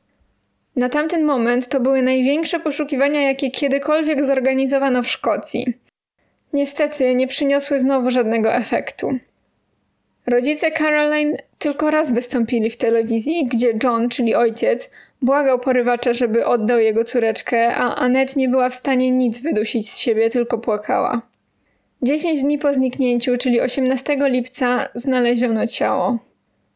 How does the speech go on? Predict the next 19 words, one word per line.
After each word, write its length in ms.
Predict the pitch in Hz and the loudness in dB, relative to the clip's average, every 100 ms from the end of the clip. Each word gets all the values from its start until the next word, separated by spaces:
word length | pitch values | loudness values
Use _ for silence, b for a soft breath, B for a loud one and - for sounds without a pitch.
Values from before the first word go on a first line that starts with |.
| _ _ - | _ _ -2
Caroline 640 | 294 320 320 320 311 - - | 0 2 2 2 0 -2 -2
została 480 | 277 254 269 277 269 | -2 -2 0 2 2
wywieziona 720 | 262 269 262 247 262 269 285 | 2 2 2 2 2 2 2
i 80 | 254 | 0
porzucona 680 | 262 262 254 302 285 240 226 | 0 0 0 0 0 0 0
około 300 | 240 254 247 | 0 2 0
pięćset 440 | 247 285 311 277 | 0 -2 0 -2
kilometrów 640 | - 269 254 254 254 269 | 0 2 2 2 0 0
od 140 | - 254 | 2 2
miejsca 400 | 254 262 - 247 | 2 2 0 0
zamieszkania 760 | 247 233 233 - 233 233 262 B B B B _ | 2 2 0 0 2 2 0 B B B B _
i 220 | 269 269 247 | 0 2 4
zaledwie 400 | 254 254 254 277 | 4 4 2 0
czterdzieści 600 | - 254 240 294 - 311 | 0 0 2 0 0 0
kilometrów 560 | 294 269 277 285 285 | 2 2 0 -2 -2
od 140 | - 254 | 0 2
miejsca, 360 | 269 277 294 | 2 0 0
gdzie 200 | 262 262 | 2 2
znaleziono 680 | 277 254 254 269 277 269 285 | 2 2 2 2 2 0 -4